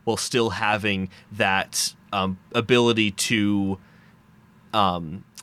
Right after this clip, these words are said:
scale up difficulty over time and change the enemies out by the, it's all kinda tied to that weapon degradation system.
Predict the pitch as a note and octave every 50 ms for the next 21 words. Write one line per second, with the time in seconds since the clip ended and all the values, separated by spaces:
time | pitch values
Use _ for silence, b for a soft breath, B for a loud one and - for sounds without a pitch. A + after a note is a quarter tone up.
0 | - - - - - - - - C3+ A#2+ A#2+ A2+ G#2+ A2 - - A#2+ - - G#2
1 | - A2+ G#2 F#2+ - A2 G#2 G2+ G2 F#2 - - A2 G#2+ G2+ G#2 F#2+ - - -
2 | A#2 G#2 G2+ G2 G2 F#2+ F#2+ F#2 - - A#2 G#2+ F#2+ G2+ G#2 G2+ G2 G2 G2 F#2+
3 | F#2 - G2+ F#2+ F2+ F2 - F#2+ F2+ F2+ F2+ F#2 F#2 B B B B - A#2+ B2+
4 | C3+ A2+ - - C3+ B2+ C3+ C#3+ B2+ B2 A#2 - C3 A2 F#2+ - - A#2+ G#2+ G#2
5 | G#2 F#2 G2 F2+ F#2+ F2+ F2 - - - - - - A#2 G2 F#2+ G#2+ F#2+ G2 F2+
6 | G2 F#2 E2 F2+ F2+ F2 - G2+ - - F#2+ - - D#2 C#2 F#2+